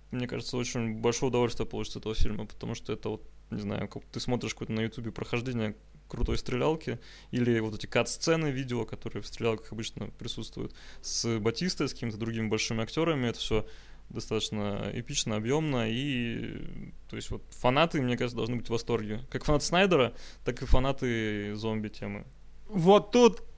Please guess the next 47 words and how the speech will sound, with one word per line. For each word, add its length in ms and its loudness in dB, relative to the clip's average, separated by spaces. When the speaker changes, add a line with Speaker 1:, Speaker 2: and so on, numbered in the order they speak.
Speaker 1:
Так. 220 2
Speaker 2:
выхожу 400 4
на 120 2
сцену 280 0
я. 200 0
Speaker 1:
Давай. 320 10
Speaker 2:
<laughs> 220 6
Потому 140 6
Speaker 1:
Ты, 140 8
Speaker 2:
что 180 8
Speaker 1:
ты 140 -2
кто? 260 0
Speaker 2:
я 320 6
тоже 480 4
все 220 4
прощаю 360 0
Снайдеру. 380 4
Мне, 360 4
ну, 240 0
в 40 -12
принципе, 400 0
в 60 -14
целом, 320 0
все 180 0
его 180 2
фильмы, 280 4
наверно, 280 -2
э, 180 -2
ну, 220 0
те, 100 0
которые 240 -4
я 20 -4
смотрел, 300 -2
по 80 -2
крайней 180 2
мере, 160 2
мне 180 6
понравились. 500 8
Все 220 0
классно, 340 4
все 160 0
здорово, 460 8
но 480 12
не 160 4
в 80 0
«Армии 280 6
мертвецов». 480 -4